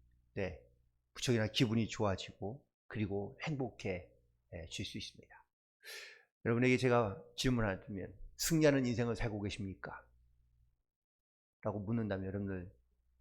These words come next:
자신 있게 "네" 라고 대답하시는 분들이 혹시, 예, 많이 계시겠죠?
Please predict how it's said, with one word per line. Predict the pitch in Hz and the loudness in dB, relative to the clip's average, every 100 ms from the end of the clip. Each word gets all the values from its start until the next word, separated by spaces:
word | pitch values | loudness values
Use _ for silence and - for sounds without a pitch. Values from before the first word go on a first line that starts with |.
| - | -4
자신 | 110 - 110 | -2 -2 -4
있게 | 101 - 107 92 - _ _ - | -6 -6 -8 -8 -16 _ _ 0
"네" | 139 131 98 - - _ _ _ _ _ | 2 4 2 -4 -16 _ _ _ _ _
라고 | - 104 | -6 -4
대답하시는 | 98 101 - 98 - 101 | -2 2 2 2 -2 -4
분들이 | 95 92 95 | -4 -4 -4
혹시, | 90 - - - _ _ _ _ _ - | -6 -6 -6 -8 _ _ _ _ _ -10
예, | 98 | -4
많이 | 92 104 107 | -2 -2 0
계시겠죠? | 120 - 117 - - 123 | 0 0 -2 -4 -6 -8